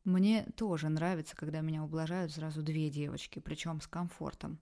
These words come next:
А приходится щемиться по углам туалета. Да еще перед Вазгеном из-за тебя оправдывайся.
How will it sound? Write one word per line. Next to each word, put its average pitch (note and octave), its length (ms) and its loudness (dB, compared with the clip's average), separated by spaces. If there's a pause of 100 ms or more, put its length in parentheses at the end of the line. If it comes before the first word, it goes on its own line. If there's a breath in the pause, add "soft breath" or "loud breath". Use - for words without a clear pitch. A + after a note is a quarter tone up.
А F#3 100 -6
приходится F#3 640 -2
щемиться F#3+ 640 -4
по - 140 -8
углам E3 400 -6
туалета. F3+ 560 -4 (500 loud breath)
Да F3+ 100 4
еще G3 240 2
перед G3 280 2
Вазгеном F#3+ 640 2
из-за D#3+ 120 -2
тебя D#3+ 260 -2
оправдывайся. D#3 760 -2